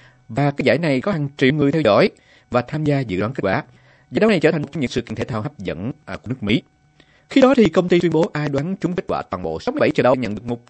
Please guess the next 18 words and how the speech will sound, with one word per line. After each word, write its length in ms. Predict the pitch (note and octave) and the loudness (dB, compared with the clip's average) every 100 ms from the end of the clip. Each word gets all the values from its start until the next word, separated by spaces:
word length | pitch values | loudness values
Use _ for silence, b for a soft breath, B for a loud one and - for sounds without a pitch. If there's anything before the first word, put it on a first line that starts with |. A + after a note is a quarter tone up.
| _ | _
tỷ 260 | - D3 G#3 | 0 0 0
Mỹ 200 | B3 G3 | -2 -4
Kim. 400 | G#3+ A3+ F#3 F2+ - b b b b b b | -2 -2 -2 -4 -12 b b b b b b
Nhưng 200 | F#3 A#3+ | 0 2
mà 60 | E3 | 2
chưa 180 | - F3 D#3+ | 0 0 0
có 80 | G3+ | -2
từng 180 | B2 F2 | -4 -4
ai 200 | G2+ F#2+ | -12 -10
đoán 180 | G2 | -10
trúng. 220 | C#3+ A#2 D#3+ _ b b b b | -4 -4 -4 _ b b b b
Sau 160 | - G#3 | 0 2
đó 160 | G#3 | 2
thì 120 | A#3 E3+ | 2 2
Warren 320 | F3+ F3+ F3 | 4 2 0
Buffett 380 | - - E3+ D#3 | -4 0 0 4
đổi 180 | A2 | 4
luật 160 | F3+ D3 | 6 4